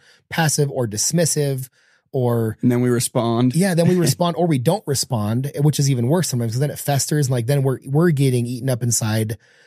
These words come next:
Speaker 1: but the person just forgot to, they mistakenly put an exclamation point.
Speaker 2: Yep.
Speaker 1: Or they put a period when you're not supposed to put a period on the end of a sentence when you're texting nowadays. I, I, you know, I learned recently or whatever. Like,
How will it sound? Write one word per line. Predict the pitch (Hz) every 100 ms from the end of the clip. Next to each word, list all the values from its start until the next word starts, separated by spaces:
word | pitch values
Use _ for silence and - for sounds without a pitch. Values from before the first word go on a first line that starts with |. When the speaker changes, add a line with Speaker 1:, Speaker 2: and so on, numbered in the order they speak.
| _
Speaker 1:
but | 147
the | 135
person | - 175 147
just | 143 -
forgot | 127 143 -
to, | - 123
they | 127 117
mistakenly | 123 120 151 143 139
put | 135
an | 131
exclamation | - 98 139 - 110
point. | 101 - - _
Speaker 2:
Yep. | 120 110 - -
Speaker 1:
Or | 143
they | 143
put | 131 127
a |
period | - 175 139 120
when | 113
you're | 117
not | 127 -
supposed | 139 123
to |
put | 110 139
a |
period | 113 147 127 113
on |
the | 113 110
end |
of | 104
a | 110
sentence | - 107 107 -
when | 104
you're | 92
texting | 120 - 98
nowadays. | 95 85 85 78
I, | 87 -
I, | 98
you | 95
know, | 85
I | 98
learned | 92 87
recently | 87 95 101 -
or | -
whatever. | - 71 -
Like, | 127 110